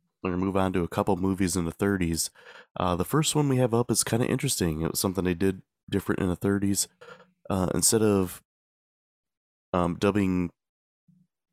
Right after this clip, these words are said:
early, like, talkies over in a different language, they shot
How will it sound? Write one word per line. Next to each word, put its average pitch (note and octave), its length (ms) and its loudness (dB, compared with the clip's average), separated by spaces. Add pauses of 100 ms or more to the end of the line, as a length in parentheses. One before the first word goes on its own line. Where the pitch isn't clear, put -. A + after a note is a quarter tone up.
(200)
early, G2+ 400 2
like, F2 240 -2
talkies F2+ 760 -2 (460)
over F#2+ 300 2
in F2 80 2
a E2+ 60 0
different D#2 400 -2
language, A#2 500 -2
they G2+ 100 0
shot G#2 500 0